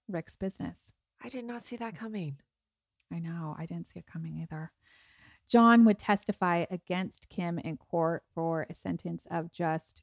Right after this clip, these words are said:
Speaker 1: twenty-five years in prison, which seems like a long time. <laughs> But when I tell you that John's already out of prison, it doesn't seem like that long, does it?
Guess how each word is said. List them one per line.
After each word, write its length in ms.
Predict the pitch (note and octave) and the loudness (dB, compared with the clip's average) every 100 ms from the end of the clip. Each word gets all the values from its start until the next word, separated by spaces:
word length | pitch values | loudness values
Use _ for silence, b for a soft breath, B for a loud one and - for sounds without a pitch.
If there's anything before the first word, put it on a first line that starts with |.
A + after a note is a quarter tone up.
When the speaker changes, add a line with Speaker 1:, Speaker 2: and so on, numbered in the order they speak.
| - | -18
Speaker 1:
twenty-five 720 | - E3 - E3+ - D#3+ D#3+ F#3+ | -8 -6 -6 -10 -6 -4 -4 -6
years 340 | F3+ F3 E3+ | -8 -10 -10
in 120 | - D#3+ | -10 -8
prison, 500 | - D#3+ D#3 D3 E3 | -6 -6 -2 -2 -2
which 240 | E3+ - | -4 -2
seems 320 | - C4 C#4+ | 4 4 4
like 160 | D#4 - | -2 0
a 60 | |
long 280 | B3 A3+ A3+ | 2 4 4
time. 460 | - - F#3 G#3 A#3 | 2 -2 4 8 10
<laughs> 20 | |
But 300 | G3+ G3 - b b b _ | 8 0 -4 b b b _
when 100 | G#3 | -4
I 40 | |
tell 200 | G3+ C4 | -2 0
you 120 | B3+ G3+ | 2 2
that 160 | D#3+ | -2
John's 260 | G3 G3 F#3+ | -2 -2 -2
already 240 | E3 E3+ | -4 -4
out 160 | A3 F4 | -2 0
of 80 | B3 | 0
prison, 460 | G#3 G3 G3+ G3 | -2 0 0 -2
it 80 | G3 | -2
doesn't 280 | F#3 E3 G3 | -6 -8 -12
seem 180 | - E3 | -8 -6
like 180 | D#3+ D#3+ | -6 -6
that 180 | D#3 | -8
long, 220 | E3+ F3 E3+ | -6 -6 -6
does 220 | E3+ F3 | -8 -6
it? 160 | D#3+ | -8